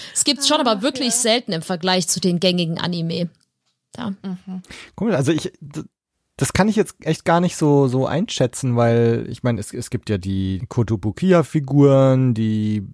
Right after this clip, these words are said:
Speaker 3: Bandai oder wie sie heißen, Bausätze und, und so. Also es gibt ja schon viele so japanische Sachen, die, die auch so im Sammlerbereich eigentlich sehr, sehr groß und, und beliebt sind.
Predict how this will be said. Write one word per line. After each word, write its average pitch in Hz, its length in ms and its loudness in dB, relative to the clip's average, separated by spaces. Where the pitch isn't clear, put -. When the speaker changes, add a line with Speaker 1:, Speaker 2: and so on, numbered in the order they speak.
Speaker 3:
Bandai 160 920 -2
oder 151 140 -2
wie 147 80 -4
sie 147 120 -4
heißen, 147 440 -4
Bausätze 135 1300 2
und, 127 420 -2
und 127 140 -2
so. 123 100 2
Also 113 160 2
es 101 80 -8
gibt 120 140 -4
ja 117 80 4
schon 165 300 0
viele 170 520 2
so 139 180 -2
japanische 127 800 0
Sachen, 143 440 2
die, 131 360 0
die 127 180 2
auch 113 200 2
so 127 120 0
im 113 140 2
Sammlerbereich 120 720 2
eigentlich 107 320 -2
sehr, 101 560 0
sehr 101 200 0
groß 107 420 2
und, 107 340 -2
und 101 260 -6
beliebt 101 400 -2
sind. 220 320 4